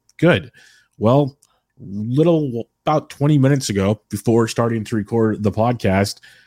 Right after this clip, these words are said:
the Angels are proving that they're going for it as they traded for Lucas Giolito and Ronaldo Lopez from the Chicago White Sox. The Angels sent, um, top, uh, number sixty-five overall prospect in baseball, Edgar, uh, Quero,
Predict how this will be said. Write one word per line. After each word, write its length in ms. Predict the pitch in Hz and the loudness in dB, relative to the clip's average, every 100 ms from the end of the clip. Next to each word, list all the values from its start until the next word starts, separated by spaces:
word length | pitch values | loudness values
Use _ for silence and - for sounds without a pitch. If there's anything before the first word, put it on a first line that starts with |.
| _ | _
the 180 | - 104 | 0 2
Angels 240 | 123 139 131 | 4 4 2
are 80 | |
proving 480 | 120 - 151 135 92 - _ | 0 2 4 4 -2 -10 _
that 160 | 104 | -2
they're 100 | 110 | 0
going 280 | 98 101 98 | 0 2 0
for 260 | 92 104 110 | 0 2 4
it 140 | - - _ _ - | 0 -8 _ _ -4
as 100 | 101 | 0
they 160 | 120 143 | 2 2
traded 500 | - 131 131 123 - - _ | 2 2 4 2 -2 -14 _
for 160 | 101 | 0
Lucas 400 | 98 143 151 139 | 2 2 0 -4
Giolito 720 | 107 107 139 127 131 139 135 127 | -2 2 4 4 4 2 2 2
and 140 | 104 | 0
Ronaldo 500 | 101 95 113 123 107 | 2 2 2 2 2
Lopez 560 | 98 123 120 90 76 - | 4 2 2 -2 -4 -8
from 200 | - 95 | -8 -4
the 80 | 92 | -2
Chicago 500 | - 85 107 117 110 | -4 -4 0 2 2
White 320 | 92 101 123 | 2 0 0
Sox. 380 | - 117 117 - - - - - | 0 0 0 -4 -14 -20 -10 0
The 100 | 101 | 2
Angels 320 | 110 107 98 | 4 2 2
sent, 320 | - 101 92 - - - | 2 2 0 -8 -20 -2
um, 480 | 95 92 87 78 - _ | 0 2 0 -8 -14 _
top, 240 | 113 107 101 | -4 -4 -6
uh, 100 | 95 | -6
number 240 | 101 104 | -2 -2
sixty-five 600 | - 113 104 - 104 101 | -2 -4 -4 0 2 2
overall 400 | 98 104 104 98 | 0 0 0 0
prospect 500 | 90 104 101 - 98 | -2 -2 -2 -4 -8
in 140 | 92 85 | -6 -4
baseball, 500 | 98 104 - 107 101 | -2 -2 -2 -2 -2
Edgar, 420 | 104 101 104 98 - _ _ _ - | -6 -4 -2 -2 -6 _ _ _ -4
uh, 220 | 95 87 - | -2 -2 -8
Quero, 560 | - 110 120 123 120 | -2 0 2 0 -2